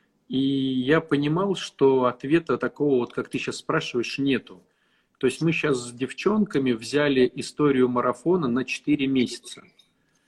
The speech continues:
Каждодневных выполнений домашек. Четыре месяца,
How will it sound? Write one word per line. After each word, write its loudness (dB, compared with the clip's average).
Каждодневных 0
выполнений 0
домашек. -6
Четыре 0
месяца, -2